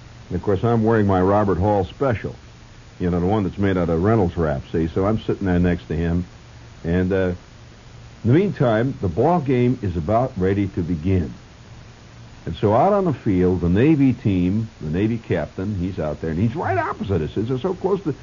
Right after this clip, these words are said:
uh, uh, best football seats I've ever had outside of playing in the game. And by the way, playing in the game, you don't see much of the game, I can tell you that. Believe it or not, you know, when you, when you're playing in a game, you don't see much of the game.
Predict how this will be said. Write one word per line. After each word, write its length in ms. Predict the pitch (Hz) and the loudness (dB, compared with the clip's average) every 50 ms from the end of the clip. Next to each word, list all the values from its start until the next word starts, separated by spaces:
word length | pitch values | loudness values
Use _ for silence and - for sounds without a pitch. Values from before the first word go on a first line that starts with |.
| - - - - - - | -14 -20 -20 -16 -4 0
uh, 40 | 135 | 0
uh, 280 | 139 - - 135 - - 123 - - | 2 2 0 0 -2 -4 -6 -6 -4
best 240 | - - 240 233 - | -2 0 0 0 0
football 440 | - 185 175 120 - 147 135 127 104 | -2 -4 -4 -2 0 2 2 2 2
seats 260 | - - 135 120 - | 0 0 -2 0 0
I've 140 | 113 104 98 | 0 0 0
ever 200 | 110 110 104 78 | 0 0 0 0
had 220 | 110 107 101 95 | 0 2 2 2
outside 300 | 95 92 92 - 113 95 | 2 0 0 0 -2 -2
of 100 | 82 78 | -2 -2
playing 280 | - - 113 107 101 95 | -2 0 0 2 2 2
in 80 | 92 85 | 2 0
the 80 | 82 | 0
game. 380 | 73 78 92 90 85 78 71 67 - - - - - | 0 0 2 2 2 0 -2 -4 -8 -12 -18 -10 -2
And 120 | - 131 143 | 0 2 4
by 120 | 165 165 156 | 4 4 4
the 80 | 143 139 | 6 6
way, 200 | 143 135 120 98 | 6 4 4 2
playing 300 | 87 127 151 160 143 123 | 2 0 2 2 2 2
in 80 | 113 | 2
the 60 | 98 | 2
game, 280 | 87 82 139 131 113 92 | 2 2 2 2 4 2
you 80 | 104 120 | 2 2
don't 160 | 117 104 98 | 2 0 0
see 140 | - - 101 | 0 0 0
much 240 | 95 101 92 85 - | 2 2 0 0 -2
of 60 | 71 | -6
the 60 | 73 | -4
game, 360 | 71 85 110 107 87 73 73 | -2 0 0 0 0 0 -2
I 100 | 80 82 | -4 -4
can 160 | 82 - 90 82 | -4 -4 -4 -2
tell 140 | - 104 | 0 0
you 140 | 90 80 76 | 0 2 2
that. 280 | 82 95 95 85 - 120 - - - - - - - - - - - | 2 2 0 0 -2 -6 -10 -16 -20 -20 -20 -20 -20 -20 -20 -10 -2
Believe 220 | - 170 214 233 165 | 2 4 4 6 6
it 40 | 143 | 6
or 80 | 135 | 6
not, 320 | 139 170 180 135 101 87 - | 4 4 4 2 2 0 0
you 80 | 98 | 0
know, 120 | 95 98 98 | 2 2 4
when 160 | 107 110 110 | 4 4 2
you, 80 | 113 | 2
when 200 | 110 - 127 117 | 0 2 2 2
you're 120 | 113 113 110 | 2 2 0
playing 320 | 113 - 151 175 180 175 | -2 -4 -4 -2 0 0
in 100 | 151 127 | 2 0
a 40 | 113 | 0
game, 300 | 95 107 143 156 135 110 | 0 0 0 0 2 2
you 60 | 127 | 2
don't 200 | 160 180 165 - | 0 0 -2 -4
see 140 | - - 180 | -4 -4 -2
much 320 | 156 135 156 196 196 - | 0 0 0 -2 -2 -2
of 60 | - 160 | -4 -4
the 60 | 165 | -2
game. 400 | 160 196 214 214 175 104 73 | -2 -2 -2 0 0 -2 -4